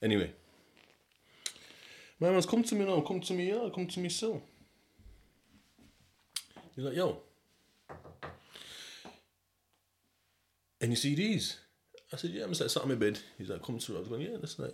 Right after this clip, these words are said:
there," you know what I mean? So, like, the door's there, shower and toilet's over there, sink and that. Got my desk there. I say desk, like, but it's a desk there.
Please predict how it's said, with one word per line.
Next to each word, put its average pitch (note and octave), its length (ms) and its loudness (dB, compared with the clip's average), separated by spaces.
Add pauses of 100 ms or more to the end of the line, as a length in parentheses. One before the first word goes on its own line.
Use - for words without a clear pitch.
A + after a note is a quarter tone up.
there," E3 120 -4
you F#3+ 80 -6
know F3+ 100 -4 (300)
what C#3+ 60 -6
I D3 40 -4
mean? D3+ 240 -4 (500)
So, A2+ 120 -2
like, F#2 60 2
the G#2+ 60 0
door's B2 300 2
there, F#2 400 -2 (160)
shower A#2 320 0
and G#2 100 0
toilet's G2 400 0
over D#2+ 180 -4
there, D2 160 -4
sink D2+ 320 -4
and D#2+ 140 -8
that. D2 120 -8 (760)
Got F2+ 100 -6
my F2+ 60 -10
desk - 400 -6
there. C2 300 -8 (640)
I - 20 -10
say G#2 160 -4
desk, D#2+ 380 -4
like, C#2+ 180 -8
but D#2+ 140 -6 (480)
it's - 100 -8
a G2+ 60 -6
desk D#2+ 320 -2
there. D#2+ 320 -2